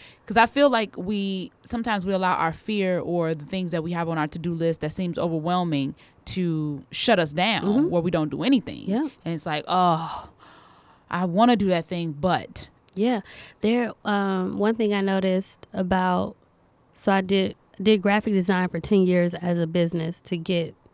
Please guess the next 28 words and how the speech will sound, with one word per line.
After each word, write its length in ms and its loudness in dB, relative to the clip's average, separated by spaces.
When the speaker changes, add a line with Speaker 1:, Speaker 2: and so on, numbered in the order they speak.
Speaker 2:
myself 640 -2
some 240 -4
footing 460 -4
financially 760 -6
to 240 -8
act. 360 -16
I 220 -20
was 100 -12
like, 120 -8
"I 60 -2
gotta 240 -4
do 120 -2
something, 520 -6
but 120 -10
it 40 -6
still 180 -2
has 160 -2
to 60 -10
be 80 2
my 140 2
own 220 0
thing 540 0
so 120 -6
I 40 -4
can 120 -6
get 100 -2
up 120 -4
and 160 -6